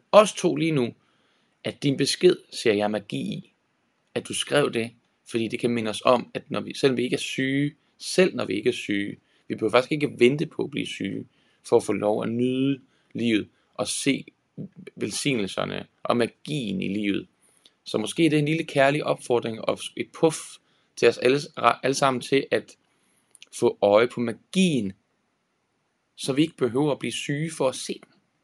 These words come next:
Og hvis eller når vi så engang bliver slidte og gamle eller syge, så har vi alligevel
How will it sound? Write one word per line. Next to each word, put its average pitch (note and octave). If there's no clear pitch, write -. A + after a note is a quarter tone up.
Og B2
hvis D#3
eller B2
når C3
vi A2
så C#3
engang A#2+
bliver C#3+
slidte C#3+
og B2+
gamle G2+
eller G#2+
syge, D#3
så -
har C3+
vi B2
alligevel B2+